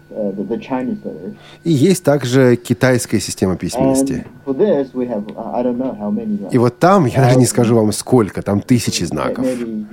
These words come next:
Speaker 1: mo-, yeah, more, more than thousand, something like that.
Speaker 2: Да, может быть, там
Speaker 1: Yeah,
Speaker 2: даже
Speaker 1: thousand,
Speaker 2: несколько тысяч,
Speaker 1: thousand, something.
Speaker 2: не знаю,
Speaker 1: Just,
Speaker 2: тысячи,
Speaker 1: just
Speaker 2: десять,
Speaker 1: maybe,
Speaker 2: десять,
Speaker 1: maybe a lot.
Speaker 2: десять тысяч. Ну, скажем так, много, много.
Speaker 1: And Braille only have, have this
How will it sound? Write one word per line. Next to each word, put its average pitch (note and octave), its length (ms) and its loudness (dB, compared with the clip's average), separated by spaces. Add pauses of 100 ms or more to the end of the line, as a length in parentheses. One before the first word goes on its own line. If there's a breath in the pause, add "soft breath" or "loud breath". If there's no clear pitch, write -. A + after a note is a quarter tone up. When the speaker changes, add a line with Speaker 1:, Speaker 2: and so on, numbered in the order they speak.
(560)
Speaker 1:
mo-, C3 160 -6
yeah, A#2+ 180 -4
more, B2 240 -4
more A#2+ 220 -2
than G2+ 120 -6
thousand, - 300 -14
something G2 220 -12
like - 180 -20
that. G#2+ 80 -10
Speaker 2:
Да, A2 80 2
может A2 480 4
быть, F#2+ 160 -6
там F#2 140 -2
Speaker 1:
Yeah, F#2 80 0
Speaker 2:
даже G2+ 180 2
Speaker 1:
thousand, A2+ 60 6
Speaker 2:
несколько G#2+ 340 2
тысяч, G#2 340 -4
Speaker 1:
thousand, G2+ 140 -14
something. G2 340 -10
Speaker 2:
не F#2+ 140 -2
знаю, E2 340 -2
Speaker 1:
Just, A2 280 -12
Speaker 2:
тысячи, G#2 340 -4
Speaker 1:
just C#3 120 -6
Speaker 2:
десять, F#2+ 120 -4
Speaker 1:
maybe, G#2+ 80 -8
Speaker 2:
десять, G#2 300 -2
Speaker 1:
maybe - 20 -10
a F#2 60 -12 (140)
lot. - 40 -8
Speaker 2:
десять C3 340 2
тысяч. F#2+ 260 -2
Ну, A#2+ 120 0
скажем E3+ 240 2
так, - 160 -4
много, C3 580 4
много. A2+ 460 0 (1300 soft breath)
Speaker 1:
And D3 400 -6 (1300 loud breath)
Braille D3 480 -4
only B2+ 360 -4
have, G#2 180 -12 (280)
have A2 200 -8
this G#2 120 -14